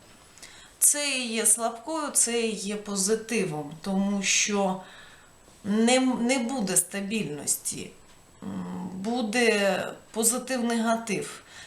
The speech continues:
Тобто, якщо ви не будете оновлювати, якщо ви не будете діяти, але ж вам нададуться шанси,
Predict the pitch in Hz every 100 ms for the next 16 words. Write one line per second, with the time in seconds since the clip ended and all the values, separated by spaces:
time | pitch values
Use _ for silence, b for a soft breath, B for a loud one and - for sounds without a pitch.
0 | B - 214 - - 208 196 190 180 160
1 | 160 185 190 214 214 - 240 220 240 220
2 | 196 202 190 190 190 196 202 180 151 156
3 | 185 185 - - - 214 185 226 262 277
4 | 247 226 220 208 - 156 139 110 151 156
5 | B B B B B - 175 208 208 214
6 | 202 - 190 202 220 226 226 220 226 220
7 | 220 - 147 - 131 117 - -